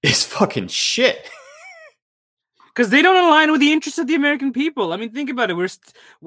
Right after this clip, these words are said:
Speaker 2: he is one of
Speaker 1: Covering
Speaker 2: the
Speaker 1: up.
Speaker 2: reasons why Joe Biden's going through all this shit right now. And Joe Biden's like, "He's a dear friend of mine."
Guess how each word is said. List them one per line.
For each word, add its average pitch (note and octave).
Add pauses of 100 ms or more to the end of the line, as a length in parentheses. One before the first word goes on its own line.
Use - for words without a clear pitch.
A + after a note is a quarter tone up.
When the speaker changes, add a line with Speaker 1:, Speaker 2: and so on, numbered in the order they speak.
(120)
Speaker 2:
he C#4+
is C#4+
one B3+
of -
Speaker 1:
Covering A#3
Speaker 2:
the G#3
Speaker 1:
up. E3+
Speaker 2:
reasons F#3 (320)
why F#3
Joe F#3+
Biden's F3
going F3+
through F3+
all F3+
this E3
shit G3
right D3
now. B2+ (420)
And F3+
Joe F#3+
Biden's F#3
like, E3
"He's F3
a E3+
dear D3+
friend B2
of A2
mine." F#2